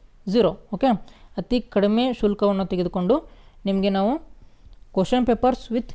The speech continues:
key ಆನ್ಸರ್‌ಗಳನ್ನ ಸೆಂಡ್ ಮಾಡ್ತೀವಿ. ಯಾರ್ಯಾರು ಇಂಟ್ರೆಸ್ಟೆಡ್ ಇದ್ದೀರಾ, ಈ ಒಂದು WhatsApp ನಂಬರ್‌ಗೆ ಮೆಸೇಜ್ ಮಾಡಿ. ಓಕೆ, ಹಾಗಿದ್ರೆ ಮುಂದಿನ ವಿಡಿಯೋದಲ್ಲಿ ಮತ್ತೊಂದು ಪ್ರಶ್ನೆ ಪತ್ರಿಕೆಯನ್ನು ಸಾಲ್ವ್ ಮಾಡೋಣ. ಹಾಗಿದ್ರೆ ಈ ಒಂದು ವಿಡಿಯೋ ನಿಮಗೆ ಇಷ್ಟ ಆಗಿದ್ರೆ ಲೈಕ್ ಮಾಡಿ,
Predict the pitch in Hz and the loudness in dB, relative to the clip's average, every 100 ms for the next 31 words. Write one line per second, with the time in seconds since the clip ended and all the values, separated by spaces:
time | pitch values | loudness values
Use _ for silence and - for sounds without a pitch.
0 | - 226 208 185 190 185 196 269 - 202 | -2 0 2 2 0 0 -2 -2 0 0
1 | 185 170 180 185 320 - - - 175 220 | 0 -2 -2 -2 -2 -10 -10 2 4 4
2 | 233 196 220 220 208 185 170 202 277 - | 2 2 0 0 0 0 0 -2 -2 -4
3 | 196 202 202 202 180 - 214 196 175 170 | 0 2 4 4 2 0 -2 0 -2 0
4 | 220 311 - - - - 196 226 180 160 | -2 -2 -8 -14 -20 -6 -2 2 2 0
5 | 156 156 - 190 269 226 - - 208 190 | -6 -10 -10 -2 0 0 -4 -12 -2 0
6 | 196 247 285 - - - - 196 233 254 | 2 2 0 -14 -20 -20 -6 0 2 2
7 | 247 226 220 214 226 254 - 185 - 254 | 2 2 2 2 0 -4 -4 -6 -2 0
8 | 247 214 - 220 208 208 202 - - 196 | 0 -2 -2 0 0 -2 -6 -4 -4 -2
9 | 202 196 208 277 - - - 196 202 196 | 0 0 0 -2 -6 -20 -2 2 4 4
10 | 180 180 262 - - - - - _ - | 2 2 0 -4 -20 -20 -20 -20 _ -8
11 | 185 185 185 190 185 190 - - 226 262 | -2 -2 0 0 0 -2 -10 -2 2 4
12 | 240 247 226 208 202 202 214 196 - 208 | 4 4 4 4 2 0 0 0 2 2
13 | 190 220 254 196 220 214 202 214 | 2 2 2 2 2 2 0 0